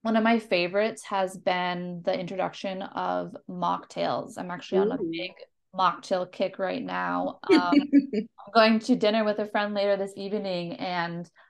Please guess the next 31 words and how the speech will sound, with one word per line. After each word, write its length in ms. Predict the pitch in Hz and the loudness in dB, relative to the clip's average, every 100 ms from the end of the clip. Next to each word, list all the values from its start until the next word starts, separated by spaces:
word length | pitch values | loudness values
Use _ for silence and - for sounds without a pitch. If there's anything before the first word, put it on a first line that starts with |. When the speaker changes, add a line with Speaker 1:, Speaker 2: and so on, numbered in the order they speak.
| _ | _
Speaker 1:
I, 220 | 185 180 | 2 4
like, 180 | 170 175 | 2 0
specifically 560 | - 202 196 185 180 180 | -2 -2 0 0 0 -2
picked 240 | 190 175 | -4 -4
a 60 | 180 | -2
restaurant 460 | 175 - 175 175 | -2 -2 -4 -2
that 100 | 180 | -2
had 140 | 190 180 | -4 -4
mocktails. 540 | 175 - - - - | -4 -4 -6 -8 -8
So 120 | - | -8
I'm 140 | 180 175 | -6 -6
super 280 | 190 180 | -8 -6
excited 340 | 180 175 185 180 | -6 -4 -4 -2
about 260 | 180 175 | -4 -4
that. 280 | 185 180 - | -2 -2 0
But 340 | 208 196 196 - - _ _ | 2 2 2 -12 -20 _ _
there's 180 | 233 220 | 0 4
been, 420 | 226 233 247 254 - | 6 8 8 8 6
um, 640 | 240 233 226 208 190 185 - | 0 4 4 2 -2 -10 -12
several 640 | - 214 226 233 226 - | 0 2 4 4 2 -2
celebrities 840 | - - 208 214 247 175 - - - | -6 0 2 6 4 4 -4 -12 -20
such 300 | - 202 190 | -6 -4 -2
as 240 | 180 175 - | -2 -2 -8
Katy 280 | - - | -8 -8
Perry, 640 | - 262 254 240 240 233 226 | 2 6 8 8 8 6 4
Bella 280 | 180 180 208 | 2 0 -2
Hadid, 640 | 180 175 226 226 226 226 - | -6 -2 2 4 4 2 0
and 140 | 185 | -4
Blake 260 | 185 185 190 | -2 -2 -2
Lively, 600 | 202 196 190 185 180 - | -2 0 0 0 -2 -4
and, 380 | 185 175 170 | -8 -8 -8